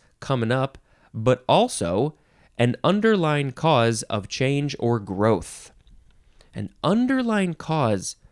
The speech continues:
of change or growth. So the reason things are changing or growing is the dynamic. Maybe it is a dynamic force, a force that is causing things to change or grow.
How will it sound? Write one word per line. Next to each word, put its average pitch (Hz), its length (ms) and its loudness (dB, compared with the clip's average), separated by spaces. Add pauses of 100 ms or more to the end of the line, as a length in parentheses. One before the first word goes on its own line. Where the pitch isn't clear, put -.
(220)
of 110 180 0
change 107 320 -2
or 101 140 -4
growth. 98 320 -2
So - 160 0
the 117 120 0
reason 120 880 0 (320)
things 147 540 -2
are 117 220 -2
changing 123 560 -2
or 110 160 -2
growing 101 680 -2 (500)
is 117 240 2
the 107 120 -2
dynamic. 101 840 -4 (260)
Maybe 117 380 2
it 113 80 -2
is 110 120 2
a 101 140 0
dynamic 101 580 -4
force, - 540 -2
a - 80 -10
force 123 460 0 (240)
that 107 140 -2
is 101 120 0
causing 107 460 -2
things 98 260 -6
to - 160 -4
change 92 260 -6
or - 120 -8
grow. 117 400 0